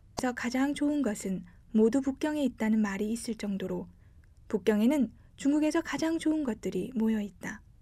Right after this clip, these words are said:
중국 최고의 호텔과 식당이 있고 가장 편리한 교통수단이 구비되어 있다. 자연적인 풍치만 따진다면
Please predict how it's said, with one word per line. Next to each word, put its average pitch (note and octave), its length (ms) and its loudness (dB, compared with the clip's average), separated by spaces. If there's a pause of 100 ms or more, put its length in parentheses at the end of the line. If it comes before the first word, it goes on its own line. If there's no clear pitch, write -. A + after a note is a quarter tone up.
(920)
중국 A#3+ 320 2
최고의 E4+ 360 6
호텔과 G#3+ 680 -2
식당이 B3 460 2
있고 F3+ 400 -8 (480)
가장 A#3+ 320 2
편리한 D4 480 2
교통수단이 A#3+ 840 -2
구비되어 G#3+ 460 -2
있다. F3+ 400 -10 (920)
자연적인 C4 600 4
풍치만 C#4+ 500 0
따진다면 G#3+ 680 -2